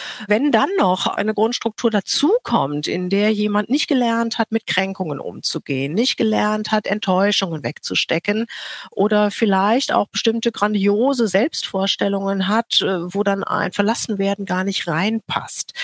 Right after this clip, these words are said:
dann können mehrere Komponenten zusammenspielen,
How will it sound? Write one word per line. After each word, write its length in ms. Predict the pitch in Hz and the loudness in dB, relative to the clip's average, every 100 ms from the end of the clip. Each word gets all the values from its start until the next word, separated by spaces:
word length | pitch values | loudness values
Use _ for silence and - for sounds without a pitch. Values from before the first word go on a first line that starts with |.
| - - - | -6 -6 -2
dann 280 | 196 247 | 0 0
können 420 | - 247 247 240 214 | 0 0 2 2 2
mehrere 480 | 220 247 247 226 | 2 2 2 0
Komponenten 640 | 220 220 208 208 196 196 - | -2 -4 -4 -2 -2 -2 -2
zusammenspielen, 960 | - 196 190 202 226 220 - - 196 | -2 0 0 2 0 0 -2 -2 0